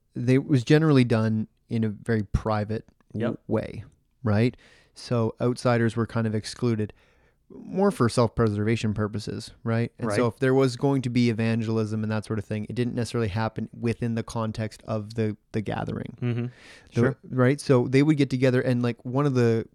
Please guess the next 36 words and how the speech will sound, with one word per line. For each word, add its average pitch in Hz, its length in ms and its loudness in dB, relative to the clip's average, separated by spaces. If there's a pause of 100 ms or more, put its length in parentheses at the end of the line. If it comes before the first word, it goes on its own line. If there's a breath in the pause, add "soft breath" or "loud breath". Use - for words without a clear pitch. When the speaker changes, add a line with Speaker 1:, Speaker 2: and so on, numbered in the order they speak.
(180)
Speaker 1:
common 123 300 -2
terms 113 260 -4
of 101 60 -12
the 107 80 -6
day 117 560 2 (360 soft breath)
was 107 100 -6
they 117 60 2
would 113 100 -2
get 117 100 0
together 113 240 -2
for 110 120 -6
what 110 120 -2
they 117 80 -2
called 110 400 -6 (120)
a, - 100 -16 (140)
a 123 40 -4
love 123 360 2
feast, - 560 -8 (500)
Speaker 2:
Mm-hmm. 120 340 -4
Speaker 1:
right? 123 340 0 (520 soft breath)
And, 113 420 0 (160)
and 120 160 -4
so 120 140 0
at 117 100 0
these 135 200 2
love 113 260 2
feasts, 123 300 -2
these 113 160 -4
people 127 540 0
who 135 120 0
called 117 340 0
each 120 160 -2
other 117 240 2
brother 117 400 4
and 123 140 2
sister 139 480 0